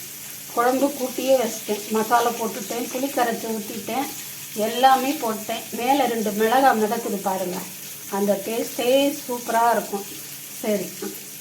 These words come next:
அடுத்து ச-, அடுத்த சமையல்ல இன்னொரு சமையல் இப்போவே பண்ணுவோம், அப்போ பார்ப்போம். மீன் குழம்பு படு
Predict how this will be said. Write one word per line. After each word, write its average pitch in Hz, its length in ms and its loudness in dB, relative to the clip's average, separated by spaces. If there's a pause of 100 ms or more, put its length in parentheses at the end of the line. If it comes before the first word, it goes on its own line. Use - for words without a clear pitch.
அடுத்து 220 580 0
ச-, 240 160 2
அடுத்த 240 320 0
சமையல்ல 220 580 2 (640)
இன்னொரு 339 240 10
சமையல் 247 440 0
இப்போவே 247 260 4
பண்ணுவோம், 233 640 2
அப்போ 220 220 0
பார்ப்போம். 196 360 0 (2000)
மீன் 269 440 10
குழம்பு 233 540 4 (160)
படு 220 480 4